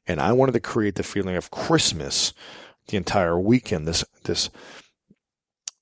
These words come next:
curiosity, this dream state, this flow state, this magic, these intimate connections, these relationships, this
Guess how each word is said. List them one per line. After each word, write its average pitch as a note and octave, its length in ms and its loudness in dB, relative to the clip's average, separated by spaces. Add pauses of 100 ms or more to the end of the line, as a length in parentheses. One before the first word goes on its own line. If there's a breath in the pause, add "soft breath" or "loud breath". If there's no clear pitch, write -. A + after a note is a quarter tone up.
(320)
curiosity, G#2+ 840 4
this E2+ 240 -4
dream A#2 580 0
state, F2+ 420 2
this F#2 160 0
flow A2+ 380 2
state, F#2 340 -2
this - 200 -2
magic, G#2+ 460 0
these F#2+ 260 -6
intimate B2+ 400 -4
connections, G#2 560 -2
these G2 160 -6
relationships, G#2+ 720 2
this - 180 0